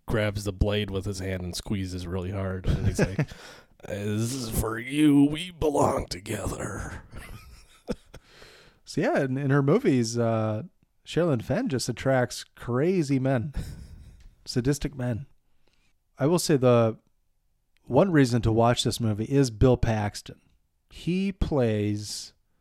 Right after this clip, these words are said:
Speaker 2: a massive douche in here who's currently having an affair with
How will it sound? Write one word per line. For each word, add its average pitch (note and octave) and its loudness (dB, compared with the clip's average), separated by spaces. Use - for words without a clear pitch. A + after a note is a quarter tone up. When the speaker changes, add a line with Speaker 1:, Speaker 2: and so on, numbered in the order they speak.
Speaker 2:
a A#2+ -2
massive C3 -2
douche A2+ 2
in G#2+ -4
here G#2+ -6
who's A#2 -2
currently C3 0
having A2+ 0
an G#2+ -2
affair G#2 -4
with F#3 -8